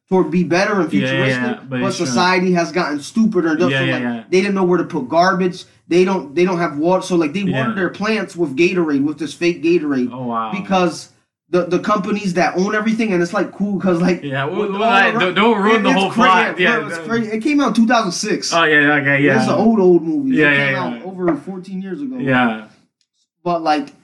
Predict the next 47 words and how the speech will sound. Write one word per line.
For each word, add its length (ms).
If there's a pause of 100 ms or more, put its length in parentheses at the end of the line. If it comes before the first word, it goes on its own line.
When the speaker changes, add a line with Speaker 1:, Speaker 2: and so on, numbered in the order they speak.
Speaker 1:
they, 260
the, 140
the, 200
so 180
the 80
president, 540
who's 200
Terry 340
Crews, 340
is 80
mad 240
funny. 200
He's 120
like 140
Speaker 2:
Yeah. 40
Speaker 1:
Macho 380
Man 240
Randy 260
Savage. 420
His 100
Speaker 2:
Yeah, 60
Speaker 1:
name 100
Speaker 2:
yeah, 60
Speaker 1:
is 60
Speaker 2:
yeah. 220
Speaker 1:
President 280
Camacho. 460
It's 80
hilarious. 500 (600)
He's 200
the 100
president, 460
and 140
he 60
wants 240
him 80
to 80
solve 240
problems 260
'cause 80
he 80
knows 140
this 100
guy's 220
smart. 340
So 140
Speaker 2:
Yeah. 220